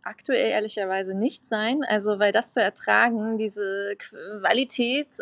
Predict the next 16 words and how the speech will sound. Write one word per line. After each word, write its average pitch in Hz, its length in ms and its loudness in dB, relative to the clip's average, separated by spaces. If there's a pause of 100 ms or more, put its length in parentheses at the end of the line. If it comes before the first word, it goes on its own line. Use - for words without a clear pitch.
äh, 220 160 -2
des - 240 -10
Trainings, 247 840 -2
ist 226 240 -8
echt, 247 300 -6
glaub 226 180 2
ich, 226 120 -8
glaub, 226 160 2
da 220 120 2
muss 220 180 -2
der - 140 -4
ein 220 120 -2
oder 220 180 -2
andere 208 240 -2
wirklich 202 280 -6
brechen, 247 380 -2